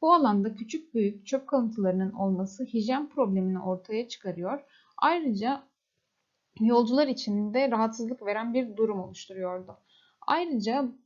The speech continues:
e, unutma gibi bir problem de burada çok karşılaşılan bir sorundu. E, bu sebeple depolamada benzer ölçülerdeki ürünler için alanlar oluşturdum. Kitap, tablet, iPad gibi ürünlerin sol kısımda,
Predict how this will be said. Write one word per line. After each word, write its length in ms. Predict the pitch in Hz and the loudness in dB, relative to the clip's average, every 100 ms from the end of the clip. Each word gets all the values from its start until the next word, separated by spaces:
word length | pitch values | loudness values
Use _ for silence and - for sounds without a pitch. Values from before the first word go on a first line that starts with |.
| - _ - | -20 _ -4
e, 40 | 220 | -2
unutma 600 | 220 214 240 254 277 302 | -2 2 2 2 2 2
gibi 280 | 254 254 | 4 2
bir 160 | 269 269 | 0 -2
problem 540 | 247 233 226 254 262 | 0 2 4 4 4
de 160 | 240 240 | 2 2
burada 280 | 254 214 277 | 0 0 -2
çok 220 | 262 - | -6 -4
karşılaşılan 800 | 226 202 208 208 220 247 262 233 | -4 -4 -6 -8 -4 -2 -2 -2
bir 120 | 262 | -4
sorundu. 600 | 262 226 202 190 190 - _ _ _ _ _ _ _ _ - | -4 -4 -4 -4 -8 -14 _ _ _ _ _ _ _ _ -4
E, 320 | 233 226 233 | -2 0 -2
bu 80 | 311 | -2
sebeple 720 | - 370 285 - 214 240 277 | 0 4 2 2 0 2 2
depolamada 720 | 254 269 294 254 202 240 247 | 2 2 2 4 2 2 2
benzer 440 | 233 240 254 311 - | 2 2 2 2 2
ölçülerdeki 1160 | 302 269 233 196 196 190 185 202 - 269 269 _ _ - | 0 -2 -4 0 2 2 0 -4 -4 -4 -4 _ _ -2
ürünler 380 | 240 240 254 269 | 2 4 4 2
için 280 | 247 - 294 | 0 -6 -2
alanlar 440 | 240 233 226 220 | 2 2 2 2
oluşturdum. 720 | 180 180 - - 185 196 330 - _ _ _ _ _ _ - | 0 -4 -8 -6 -6 -4 -6 -8 _ _ _ _ _ _ -6
Kitap, 480 | 277 277 240 - - | -2 2 0 0 2
tablet, 600 | 254 233 233 240 - - _ _ _ - | 2 4 2 0 -4 -20 _ _ _ -6
iPad 560 | - 262 285 320 - | 2 2 2 -4 -2
gibi 160 | 226 196 | 0 2
ürünlerin 560 | 208 202 202 196 208 | 2 2 2 2 2
sol 320 | 240 - 320 320 | -2 0 0 0
kısımda, 640 | 294 - 196 185 202 | -6 -2 -2 0 -2